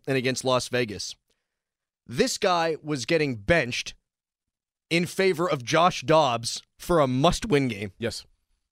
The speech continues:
Speaker 1: I wanted the Steelers to take Malik Willis.
Speaker 2: That was a good call by you.
Speaker 1: I would say he has not panned out.
Speaker 2: No, not yet.
Speaker 1: And I would say the jury's still out on Kenny, but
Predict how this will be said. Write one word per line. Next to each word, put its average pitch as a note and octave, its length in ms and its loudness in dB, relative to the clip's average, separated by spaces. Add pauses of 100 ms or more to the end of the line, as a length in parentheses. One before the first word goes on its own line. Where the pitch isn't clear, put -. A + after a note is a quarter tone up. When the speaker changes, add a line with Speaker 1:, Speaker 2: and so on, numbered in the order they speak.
Speaker 1:
I D#3+ 140 6
wanted F3 340 2
the A3 60 0
Steelers D#3 400 -2
to D#3 100 -10
take C3 240 -4
Malik A2+ 320 -4
Willis. G#2 280 -8
Speaker 2:
That A2+ 100 -2
was A2+ 100 -4
a G#2+ 60 -8
good F#2+ 160 -8
call G2+ 160 -2
by F#2+ 140 -4
you. F2 160 -8 (320)
Speaker 1:
I D3+ 100 4
would G3 160 0
say G#3 220 2
he F3+ 140 0
has F3 140 0
not D#3 220 0
panned C3 240 -2
out. G#2+ 220 -2 (100)
Speaker 2:
No, G#2+ 220 -4
not G#2+ 200 -4
yet. A#2 220 -2 (180)
Speaker 1:
And E3+ 120 4
I G3+ 80 4
would G#3+ 120 2
say B3 120 2
the A3+ 100 0
jury's A3 300 0
still A3 200 0
out G3 180 4
on E3+ 120 0
Kenny, F#3+ 340 0
but D3 320 0